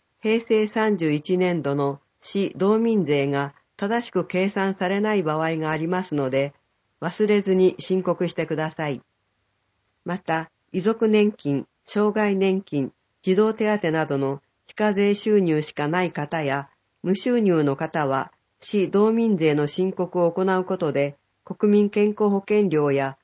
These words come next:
後期高齢者医療保険料、介護保険料などが軽減される場合があります。詳しくはお問い合わせください。問い合わせ先、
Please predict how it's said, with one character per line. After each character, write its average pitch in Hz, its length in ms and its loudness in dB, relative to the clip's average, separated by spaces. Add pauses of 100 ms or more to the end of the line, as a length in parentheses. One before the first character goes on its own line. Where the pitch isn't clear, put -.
(140)
後 226 200 0
期 180 180 -2
高 180 300 0
齢 160 220 0
者 - 340 -6
医 175 60 -6
療 202 180 4
保 202 180 0
険 196 260 0
料、 127 300 0 (300)
介 196 240 -2
護 202 120 2
保 202 80 2
険 208 300 2
料 156 200 2
な 160 140 0
ど 143 120 -2
が 139 240 -2 (240)
軽 208 180 2
減 214 240 4
さ 202 140 -4
れ 190 100 0
る 185 100 0
場 180 160 0
合 185 140 0
が 175 140 -2
あ 165 80 0
り 151 100 -2
ま 147 180 -2
す。 - 160 -20 (560)
詳 226 220 0
し - 140 -12
く 147 140 -8
は 147 240 -4
お 156 100 -4
問 190 200 0
い 180 60 2
合 175 40 2
わ 175 100 0
せ 180 120 -8
く 165 120 -4
だ 165 140 -6
さ 160 180 -4
い。 131 100 -6 (920)
問 202 220 2
い 202 60 4
合 190 60 2
わ 196 100 0
せ 180 140 -8
先、 170 480 -6